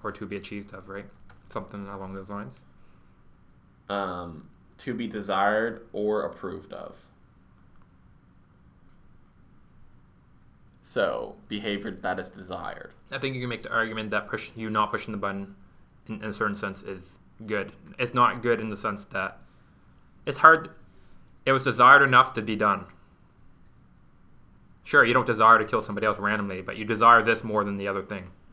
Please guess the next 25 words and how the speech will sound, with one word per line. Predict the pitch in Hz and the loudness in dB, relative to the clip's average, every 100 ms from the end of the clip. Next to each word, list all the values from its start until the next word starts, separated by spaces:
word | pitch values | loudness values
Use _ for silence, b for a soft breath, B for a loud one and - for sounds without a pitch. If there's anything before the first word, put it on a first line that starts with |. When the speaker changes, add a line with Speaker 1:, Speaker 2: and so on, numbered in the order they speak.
| - | -2
Speaker 2:
Right, | 127 101 | 0 2
you | 101 | 0
desire | 104 104 98 98 | -2 2 2 2
your | 92 98 | -2 -2
life | 92 90 - | -2 -4 -6
more | 92 90 | -6 -4
than | 90 92 90 92 | -6 -6 -12 -6
Speaker 1:
So | |
Speaker 2:
the | 117 | -4
Speaker 1:
you | |
can | 95 92 | 0 0
say | 107 | 0
Speaker 2:
random | 104 | 0
Speaker 1:
that | 104 | 0
fits | - | -2
Speaker 2:
person's | - | -4
Speaker 1:
into | 107 107 | -6 -6
your | 101 | -4
Speaker 2:
life. | 101 | -2
Speaker 1:
morality. | 98 98 95 98 - _ _ - - _ - - - _ - - _ _ _ _ _ - - - - - _ _ - - - - _ | -2 -2 -6 -14 -20 _ _ -20 -20 _ -20 -20 -20 _ -20 -20 _ _ _ _ _ -20 -20 -20 -20 -20 _ _ -20 -20 -20 -20 _
Speaker 2:
Because | - 113 98 | -12 -10 -8
you | 98 | -10
desire | 95 87 87 87 85 | -10 -8 -6 -4 -6
it | 82 - | -12 -16
more. | - - - | -20 -20 -20